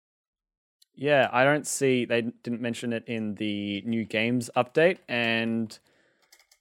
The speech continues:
let's see if they mentioned it in the first update. Nope, they didn't mention it once. I have no idea what's gonna happen to the PlayStation Plus collection. Just that Persona five's leaving it, but, um,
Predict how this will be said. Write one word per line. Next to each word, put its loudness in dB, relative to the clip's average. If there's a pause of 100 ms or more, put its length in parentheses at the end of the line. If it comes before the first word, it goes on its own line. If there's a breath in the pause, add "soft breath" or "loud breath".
(120)
let's -4
see -2
if -4
they -2
mentioned -4
it 0
in -6
the -4
first -2
update. -8
Nope, -4
they -2
didn't -4
mention -6
it -6
once. -4
I -2
have -4
no 4
idea 4
what's 0
gonna -4
happen -2
to -10
the -16
PlayStation -8
Plus -10
collection. -14 (540)
Just 6
that 8
Persona 0
five's 6
leaving -2
it, -10
but, -6
um, -8